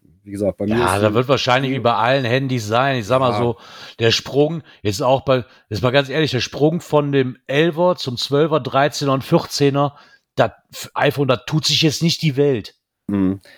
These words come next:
Speaker 2: Also
Speaker 1: Ja,
Speaker 2: weder
Speaker 1: also
Speaker 2: die
Speaker 1: was bei
Speaker 2: Form noch irgendwas anderes hat sich da großartig geändert. Das ist
Speaker 1: Also
Speaker 2: jetzt nicht
Speaker 1: was
Speaker 2: der
Speaker 1: bei mir den
Speaker 2: Weltensprung, ne? So.
Speaker 1: den Ausschlag gegeben hat, war tatsächlich die Größe, ne?
Speaker 2: Ja.
Speaker 1: Also das Sechser ist deutlich größer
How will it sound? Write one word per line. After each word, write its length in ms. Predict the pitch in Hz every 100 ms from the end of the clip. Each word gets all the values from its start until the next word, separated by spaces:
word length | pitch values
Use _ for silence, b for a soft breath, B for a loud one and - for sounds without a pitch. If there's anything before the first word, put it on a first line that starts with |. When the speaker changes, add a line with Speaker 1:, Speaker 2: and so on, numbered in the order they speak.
| B B
Speaker 2:
Also 180 | 131 135
Speaker 1:
Ja, 120 | 196
Speaker 2:
weder 180 | 160 180
Speaker 1:
also 100 | 160
Speaker 2:
die 100 | -
Speaker 1:
was 80 | 170
bei 100 | 185
Speaker 2:
Form 140 | 170
noch 140 | 170 156
irgendwas 340 | 180 170 160
anderes 240 | 147 165
hat 100 | 147 160
sich 120 | 117
da 120 | 135
großartig 580 | 123 139 156 127 131 -
geändert. 380 | 127 151 143 131
Das 100 | 131
ist 100 | 143
Speaker 1:
Also 140 | 135
Speaker 2:
jetzt 40 | 147
nicht 40 |
Speaker 1:
was 60 | 151
Speaker 2:
der 100 | 135
Speaker 1:
bei 40 |
mir 60 | 139
den 100 | 165
Speaker 2:
Weltensprung, 520 | 170 - 120 113 104
ne? 200 | 113 131
So. 280 | 127 120 117
Speaker 1:
den 180 | 127 131
Ausschlag 440 | - 185 170 170
gegeben 400 | 165 143 156 156
hat, 180 | 147 139
war 120 | 131
tatsächlich 440 | 123 131 135 123 120
die 120 | 117
Größe, 360 | 104 95 87 78
ne? 200 | 110 143 _ _ _ _
Speaker 2:
Ja. 240 | 104 101 - _ _ _ _ _ _ _
Speaker 1:
Also 140 | 104
das 120 | 113 110
Sechser 320 | 127 - 113
ist 400 | 117 - - -
deutlich 360 | 120 139 127 -
größer 540 | 127 151 156 156